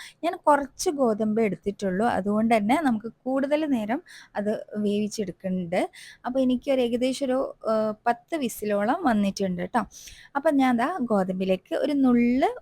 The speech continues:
ഉപ്പിട്ട് കൊടുക്കുന്നുണ്ട്. പിന്നെ പാകത്തിന് രണ്ടാം പാലും ഒഴിച്ചു കൊടുക്കുന്നുണ്ട്. നിങ്ങൾക്ക് ഈ ഒരു, ഏ,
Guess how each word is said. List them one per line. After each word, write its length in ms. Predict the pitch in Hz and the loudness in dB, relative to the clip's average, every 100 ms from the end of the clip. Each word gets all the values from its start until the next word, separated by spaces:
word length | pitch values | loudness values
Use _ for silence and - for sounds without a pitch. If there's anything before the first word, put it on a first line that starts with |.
| - - 208 202 | -18 -10 -6 -2
ഉപ്പിട്ട് 400 | 202 - 233 185 | -4 0 0 2
കൊടുക്കുന്നുണ്ട്. 640 | 185 175 185 185 180 190 349 - - - _ | -2 -2 -6 -4 -2 4 2 2 -18 -20 _
പിന്നെ 220 | 403 415 | -4 -2
പാകത്തിന് 680 | 415 254 220 214 214 220 254 440 _ _ | 2 2 2 -2 -2 0 2 0 _ _
രണ്ടാം 460 | 277 302 330 339 381 | 0 2 4 6 4
പാലും 380 | 359 196 185 440 - - | 4 -2 0 -2 -4 -4
ഒഴിച്ചു 280 | 587 392 - | 0 0 2
കൊടുക്കുന്നുണ്ട്. 560 | 240 185 - 180 170 170 - | 0 0 -4 -4 -2 -4 2
നിങ്ങൾക്ക് 440 | 247 254 277 285 330 - | 4 6 4 0 -8 -4
ഈ 80 | 302 | 0
ഒരു, 200 | 330 294 311 - | 0 0 -4 -6
ഏ, 100 | 233 | -2